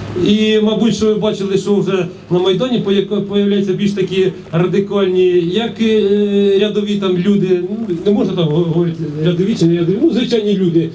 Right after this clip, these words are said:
які більш радикально настроєні на боротьбу із цим режимом. І серед нас не всі однакової думки. Хтось хоче бистріше, хтось хоче швидше.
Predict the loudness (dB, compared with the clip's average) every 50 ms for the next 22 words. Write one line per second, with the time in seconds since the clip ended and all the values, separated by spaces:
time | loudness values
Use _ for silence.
0 | -10 -4 -2 -2 -2 0 -2 -2 0 0 0 0 0 0 0 -2 -2 -4 -2 -2
1 | 0 0 0 -2 -2 0 0 2 2 2 0 0 0 -2 -2 -4 -10 -18 -20 -20
2 | -20 -8 -4 0 0 2 2 2 0 0 0 -2 -2 0 0 2 2 2 2 0
3 | 0 2 2 4 4 4 2 2 0 0 -2 0 2 2 0 2 2 0 0 0
4 | 0 -2 -4 -6 -10 -8 -4 -4 -2 0 0 0 0 2 2 2 0 0 0 -2
5 | -2 -2 -2 -2 0 0 2 2 0 0 -2 -2 0 2 2 2 2 2 2 0
6 | 0 0 0 -2 -2 0 0 -2 0 2 0 0 0 -2 -4 -4 -4 -4 -4 -2
7 | -2 -2 -2 -2 -2 -2 -4 -4 -2 -2 -2 0 -2 -2 -4 -6 -12 -16 -18 -14
8 | -4 0 0 0 0 0 0 0 0 0